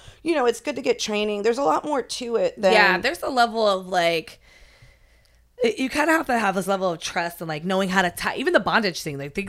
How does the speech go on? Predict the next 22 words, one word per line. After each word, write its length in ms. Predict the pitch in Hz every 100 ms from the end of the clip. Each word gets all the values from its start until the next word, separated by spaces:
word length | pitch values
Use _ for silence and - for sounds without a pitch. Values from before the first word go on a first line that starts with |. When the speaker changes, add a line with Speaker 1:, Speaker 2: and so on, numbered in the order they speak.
| 240
Speaker 2:
have, 180 | - 240
like, 140 | 208
special 320 | - 170 - 135
knots 760 | 147 196 202 196 185 - -
and 80 | 202
Speaker 1:
Right, 520 | 277 285 262 247 202
Speaker 2:
all 140 | 190 208
Speaker 1:
right. 180 | 240 214
Speaker 2:
kinds 100 | 208
of 60 | 240
Speaker 1:
And 100 | 269
I 80 | 269
Speaker 2:
stuff. 100 | -
Speaker 1:
feel 140 | 277
like, 300 | 277 262 - -
you 140 | 262
know, 160 | 247 220
it's 220 | 233 226
important 460 | 240 - 240 262
to 40 | 262
get 200 | 226 -
training 500 | - 190 220 277